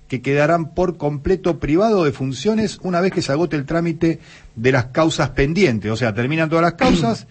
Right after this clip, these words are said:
<clears throat> y los desmantelan, además del cumplimiento de la edad prevista constitucionalmente para que cada juez o jueza, eh, termine en su, en su función en el cargo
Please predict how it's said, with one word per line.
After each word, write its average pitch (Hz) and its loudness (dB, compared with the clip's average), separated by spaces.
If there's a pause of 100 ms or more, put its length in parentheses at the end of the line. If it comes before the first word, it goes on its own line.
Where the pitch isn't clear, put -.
<clears throat> - -20
y 180 0
los 143 2
desmantelan, 123 0
además 131 2
del 160 2
cumplimiento 143 0
de 127 4
la 123 2
edad 139 2
prevista 135 0
constitucionalmente 170 0 (280)
para 135 2
que 113 -4
cada 123 0
juez 147 -2
o 170 0
jueza, 175 2
eh, 113 -2
termine 143 -2
en 110 -4
su, 117 -4
en 113 -4
su 113 -4
función 117 0
en 143 0
el 151 -2
cargo 165 2